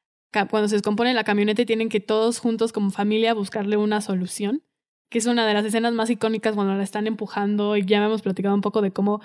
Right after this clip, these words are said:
cada personaje corre de una manera muy distinta apegada a su personalidad.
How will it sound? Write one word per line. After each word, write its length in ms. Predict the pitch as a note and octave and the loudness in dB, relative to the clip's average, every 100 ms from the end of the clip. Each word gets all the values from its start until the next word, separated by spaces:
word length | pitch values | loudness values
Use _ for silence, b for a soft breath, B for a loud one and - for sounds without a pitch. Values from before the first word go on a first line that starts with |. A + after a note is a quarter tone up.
| B | B
cada 240 | - A#3 A#3 | -2 0 2
personaje 600 | A3 G3+ G3+ G3+ A#3 A3+ | 0 2 2 2 0 0
corre 500 | A3 G#3 A3 G#3 G#3+ | 0 0 2 2 2
de 60 | G3+ | 0
una 140 | G#3 | 0
manera 240 | G#3 F#3+ | 0 0
muy 140 | G3 G3 | 0 -2
distinta 440 | G3+ - F#3 G3 | -4 -4 -4 -2
apegada 360 | F#3 G3 F#3+ F#3+ | -2 -2 -2 0
a 40 | |
su 120 | G#3 | -2
personalidad. 800 | F#3+ - F#3+ F#3 F#3 F#3+ F#3+ C4 | -2 -4 -2 0 0 2 0 -2